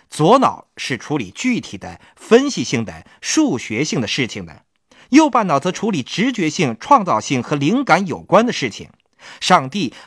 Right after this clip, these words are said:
把我们左右两半的大脑设计得非常平衡。我们来看看大脑的不同部分，这是一个男性大脑的图片。中间的这个是性欲中心，即使这里出了问题，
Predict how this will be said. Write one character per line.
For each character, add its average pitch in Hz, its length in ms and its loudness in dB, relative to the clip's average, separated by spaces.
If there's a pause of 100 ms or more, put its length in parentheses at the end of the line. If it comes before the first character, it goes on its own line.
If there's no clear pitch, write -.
(100)
把 208 120 8
我 202 100 4
们 214 120 0
左 139 260 2
右 233 160 2
两 135 320 2
半 254 240 4
的 175 80 -4
大 180 180 2
脑 110 200 -8 (120)
设 170 240 2
计 120 120 -8
得 107 100 -2
非 285 400 4
常 127 240 -2
平 - 320 -4
衡。 76 220 -10 (960)
我 196 120 8
们 262 80 8
来 269 100 6
看 262 220 2
看 247 120 4
大 262 200 2
脑 190 120 2
的 202 80 2
不 254 180 2
同 165 220 -2
部 214 120 -2
分， 127 240 -2 (320)
这 190 120 2
是 180 140 -4
一 196 100 0
个 156 360 2 (160)
男 160 300 4
性 196 260 -2
大 156 220 4
脑 101 100 -4
的 110 100 -4
图 113 200 -6
片。 - 260 -4 (1120)
中 247 340 6
间 226 160 2
的 214 60 0
这 190 160 2
个 135 400 2 (180)
是 139 360 -2
性 294 260 0
欲 147 140 0
中 220 180 2
心， 254 260 0 (1900)
即 285 220 2
使 190 240 2
这 330 140 -2
里 254 120 0
出 - 140 -2
了 226 80 4
问 214 160 2
题， 156 300 -2